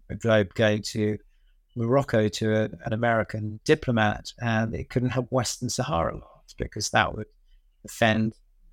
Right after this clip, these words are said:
um, Moroccan diplomats. So we, we have to be really careful, um, how we, how we go about things. At the same time, we have to make sure that,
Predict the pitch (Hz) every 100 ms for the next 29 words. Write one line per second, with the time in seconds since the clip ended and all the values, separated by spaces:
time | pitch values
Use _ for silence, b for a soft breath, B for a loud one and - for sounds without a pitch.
0 | 135 110 110 170 151 160 147 110 101 -
1 | - - 101 95 - - _ _ _ _
2 | - 143 156 151 151 147 - 139 131 131
3 | 123 131 117 113 98 - - 107 98 98
4 | - - 113 104 101 104 95 _ _ _
5 | 180 170 - 110 107 104 104 101 - 107
6 | 101 104 104 - 113 104 101 - - _
7 | _ _ _ - - - - - - -
8 | - 127 - - 165 139 - 120 117 117
9 | 120 117 117 123 - 120 113 110 110